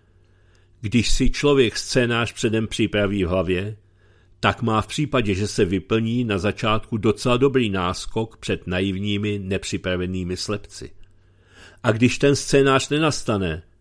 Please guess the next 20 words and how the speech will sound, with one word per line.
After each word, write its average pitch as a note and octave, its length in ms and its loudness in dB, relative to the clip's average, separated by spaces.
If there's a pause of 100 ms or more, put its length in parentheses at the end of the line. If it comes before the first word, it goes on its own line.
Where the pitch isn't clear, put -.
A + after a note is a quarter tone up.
(180)
aspoň A#2 380 0
jste A#2+ 180 -2
si A2 160 -2
procvičili G2+ 680 -2
mozek F#2+ 500 -2 (180)
a F2+ 100 -10
můžete F#2 420 0
si - 320 -8
úlevně F2+ 440 -4
vydechnout. D#2 640 -10 (1120)
A A#2 140 0
až B2 140 0
ta D#3+ 140 2
smradlavá D3 640 4
bublina C3 400 4
nakonec C3 420 2
praskne, B2+ 520 2
a A#2 140 -2
ona B2+ 220 4
praskne, C#3+ 680 -4